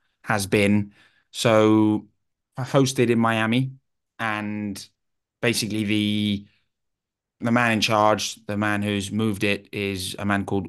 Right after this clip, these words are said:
Wayne Boich, who was already very much involved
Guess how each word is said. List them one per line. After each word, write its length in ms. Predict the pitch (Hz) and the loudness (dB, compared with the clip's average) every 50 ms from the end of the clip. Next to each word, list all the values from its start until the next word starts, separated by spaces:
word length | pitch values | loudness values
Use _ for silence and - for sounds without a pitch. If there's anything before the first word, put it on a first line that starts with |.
| - | -8
Wayne 500 | - 104 101 104 107 107 104 104 101 98 | -10 -8 -4 -2 0 2 2 2 2 2
Boich, 460 | 101 110 120 127 123 127 - - - - _ _ - | 2 4 4 4 2 0 -6 -16 -16 -16 _ _ -6
who 120 | - 104 104 | -4 -2 -2
was 180 | 104 101 - | -2 -2 -2
already 480 | 95 - 120 117 113 113 113 104 107 104 | -2 0 2 2 4 4 4 2 2 2
very 180 | 104 104 104 | 0 0 2
much 240 | 104 107 104 - - | 2 0 0 -2 -6
involved 600 | 110 101 95 107 104 101 98 98 98 95 - - | -8 -6 -2 0 2 2 2 2 -2 -6 -10 -18